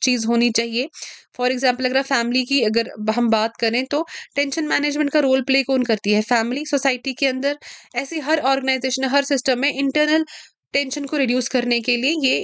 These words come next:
एक फैक्टर होना चाहिए, टेंशन मैनेजमेंट की ऑर्गेनाइजेशन होनी चाहिए। जैसे यहाँ पे फैमिली आप बोल सकते हो काफ़ी हद तक टेंशन रिड्यूस करने में हेल्प करती है। इंटीग्रेशन जो है इसमें integration of systems हो रहा है, और यहाँ पे जो टेंशन मैनेजमेंट है वो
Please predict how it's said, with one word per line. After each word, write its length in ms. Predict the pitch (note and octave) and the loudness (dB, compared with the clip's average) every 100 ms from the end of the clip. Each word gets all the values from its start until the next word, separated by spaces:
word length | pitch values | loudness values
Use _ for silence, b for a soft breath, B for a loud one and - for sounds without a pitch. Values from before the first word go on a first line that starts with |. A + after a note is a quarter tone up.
| B3+ | -2
एक 120 | C#4 | -4
फैक्टर 380 | - G#3 - F4 | -2 -4 -2 -2
होना 300 | C#4 C4+ C4 | 0 2 2
चाहिए, 220 | B3 G#3+ | 2 0
टेंशन 340 | G#3+ A#3 A3+ A#3 | 0 -2 -2 0
मैनेजमेंट 520 | A3+ A3 G#3+ A3 A3 C4+ | 2 2 2 2 2 2
की 80 | |
ऑर्गेनाइजेशन 640 | B3 A3+ A3 G#3+ G#3+ G#3+ C#4+ | 2 2 0 0 0 -2 -2
होनी 320 | B3+ B3 C4 | 4 4 4
चाहिए। 360 | B3 G#3+ A#3 G4 B B - | 2 -2 -2 -4 B B -8
जैसे 180 | A3 B3+ | -4 0
यहाँ 220 | A3+ A3+ A3 | 2 2 0
पे 100 | F4+ | -2
फैमिली 420 | D4+ A3+ A#3 B3 | 0 -2 0 0
आप 100 | A#3 | 0
बोल 160 | A3+ A3+ | 0 0
सकते 200 | A#3+ C4 | 0 0
हो 40 | |
काफ़ी 260 | A#3 G#3 A#3 | 0 0 0
हद 100 | A3 A3 | 0 0
तक 100 | A3+ | -2
टेंशन 320 | G#3+ G3+ A3 | -2 0 2
रिड्यूस 240 | G#3 G#3+ | 2 2
करने 220 | - G3+ A3 | 2 2 4
में 120 | A#3+ | 4
हेल्प 160 | G3+ - | 2 0
करती 220 | F#3+ F3 | -4 -2
है। 80 | F#3 - B B B B _ | -4 -6 B B B B _
इंटीग्रेशन 600 | D4+ D4 E4+ E4+ E4 E4+ | -4 0 0 0 0 0
जो 120 | D#4+ E4 | 0 0
है 140 | F4+ | 0
इसमें 240 | E4+ E4+ | -2 -2
integration 380 | D#4 D4+ D4+ D4 | 0 0 0 -2
of 120 | F4+ | -2
systems 440 | D#4+ - D4+ C#4+ C#4 | -2 -2 -2 -2 2
हो 100 | A#3 | 4
रहा 120 | G#3 | 4
है, 80 | G3+ | 2
और 180 | A#3 D4 | 0 0
यहाँ 220 | C#4+ D4+ - | 2 2 2
पे 80 | |
जो 100 | D4+ D#4 | 0 0
टेंशन 320 | C#4+ C4 C#4 | -2 -4 -4
मैनेजमेंट 540 | C#4 C4+ C4+ C4 C#4 D4+ | 0 2 2 2 2 0
है 60 | |
वो 100 | D#4+ | -2